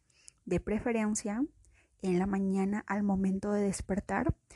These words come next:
que es cuando nuestra mente está mucho más receptiva, y al momento justo antes de caer dormidos, ¿de acuerdo? Dicho esto, relájate, cierra los ojos,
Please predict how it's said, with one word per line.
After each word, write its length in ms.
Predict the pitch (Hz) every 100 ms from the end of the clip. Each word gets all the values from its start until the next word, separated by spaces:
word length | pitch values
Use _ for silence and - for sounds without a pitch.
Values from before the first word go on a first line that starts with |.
| - - _
que 160 | - 220
es 100 | -
cuando 280 | 247 240
nuestra 320 | 226 208 214 202
mente 440 | 202 202 202 220
está 300 | 214 - 208
mucho 480 | 214 208 233 - 214
más 240 | 202 190
receptiva, 800 | - 196 - - - 180 180 180 - _ - - - _
y 160 | 240 254
al 160 | 240 214
momento 600 | 196 196 202 202 214 220
justo 580 | - 320 330 - 269
antes 640 | 254 262 262 311 392 - - _ _ _ _ _
de 140 | 208 175
caer 400 | 185 190 202 - -
dormidos, 760 | 196 190 185 156 175 - - - - - - _
¿de 80 | -
acuerdo? 480 | 196 202 202 254 359 _ _ - - - _
Dicho 320 | 196 190 - 202
esto, 520 | 226 - - 339 - _ _ _ _ -
relájate, 800 | 175 180 175 - 196 - 226 294 359 _ _ - - _ _ _ _ _ _ _ _ _ _
cierra 500 | - - 190 185 185
los 300 | 180 - -
ojos, 520 | 185 - 269 - -